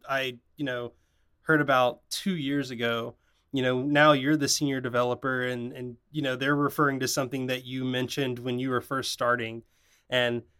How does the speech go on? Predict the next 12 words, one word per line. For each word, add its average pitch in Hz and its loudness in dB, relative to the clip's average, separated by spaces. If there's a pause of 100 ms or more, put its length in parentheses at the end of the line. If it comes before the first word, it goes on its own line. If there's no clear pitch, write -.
(240)
I, 131 2
I 135 0
think 139 -4
of, 120 -6
like, 120 -4 (460)
it's, - -2
it's 160 -4
so 170 0
funny. 151 0
There's, 135 -2
there's 143 -4
this 139 -6